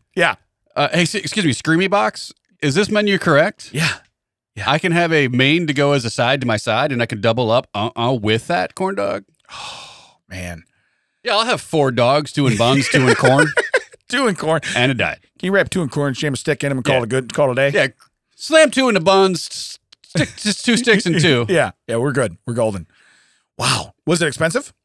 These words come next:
Speaker 2: No, it was like eight bucks.
Speaker 1: Get outta here.
Speaker 2: Mm.
Speaker 1: Oh, game on.
Speaker 2: That's with tax.
Speaker 1: Oh, wow. See, that's why it pays to go where people have accents.
Speaker 2: Yeah.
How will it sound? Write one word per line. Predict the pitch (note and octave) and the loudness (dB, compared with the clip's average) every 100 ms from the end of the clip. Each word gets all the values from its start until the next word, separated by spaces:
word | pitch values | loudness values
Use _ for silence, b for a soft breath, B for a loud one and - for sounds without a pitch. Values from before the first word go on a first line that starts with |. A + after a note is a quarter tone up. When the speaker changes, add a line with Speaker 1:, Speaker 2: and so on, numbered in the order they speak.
| _ _ _ - | _ _ _ -8
Speaker 2:
No, | F#3+ C4 | -4 -2
it | C3+ | -2
was | B2 | -2
like | D3 | -2
eight | D#3+ F3 | -2 0
bucks. | D3 - - _ _ _ _ _ _ - | -2 -4 -20 _ _ _ _ _ _ -6
Speaker 1:
Get | D#3 C3+ | -2 0
outta | A#2+ B2+ B2 | 2 2 0
here. | G#2+ G2+ | -2 -8
Speaker 2:
Mm. | C3 C#3 D3+ - | -6 -6 -8 -12
Speaker 1:
Oh, | F#2+ F#2+ | -12 -10
game | G2 F#2 | -10 -10
on. | F2+ E2 _ - | -12 -14 _ -8
Speaker 2:
That's | C#3+ D3 | -6 -4
with | C#3+ | -4
tax. | A#2 D#2 - - _ _ _ _ _ - | -4 -6 -16 -20 _ _ _ _ _ -18
Speaker 1:
Oh, | F#2+ E2+ | -16 -14
wow. | E2 F#2 E2 - _ _ - | -14 -14 -16 -20 _ _ -16
See, | - D3 B2+ _ - | -6 -4 -4 _ -4
that's | C#3+ F3+ - | -2 -2 0
why | D3 | -2
it | B2 | -2
pays | - C3+ C3+ G2+ | -4 -6 -6 -6
to | - | -12
go | G2 A2 | -8 -6
where | G#2+ | -6
people | G2+ A2+ G2 | -6 -8 -8
have | F#2 F2 | -10 -10
accents. | F#2+ F#2+ - C#2 - | -10 -10 -12 -14 -14
Speaker 2:
Yeah. | - | -12